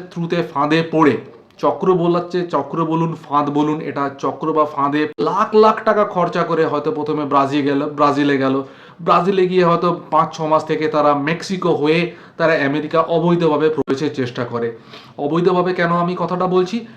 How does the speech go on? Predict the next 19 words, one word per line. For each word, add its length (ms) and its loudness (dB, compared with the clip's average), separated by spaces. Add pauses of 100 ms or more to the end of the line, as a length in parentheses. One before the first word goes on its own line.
(140)
কেন 220 0
কি 80 0
তাদের 280 -2
কাছে 320 -2
আমেরিকায় 400 -2 (120)
থাকার 320 0
জন্য 320 0
যে 80 -4
বৈধ 360 -2
ভিসা, 580 2 (240)
সেটা 320 -2
তাদের 280 -2
কাছে 200 -2
থাকে 300 -6
না। 160 -8 (1200)
কিন্তু 420 0
কেন, 240 6 (800)
কেন 340 6
তারা 580 2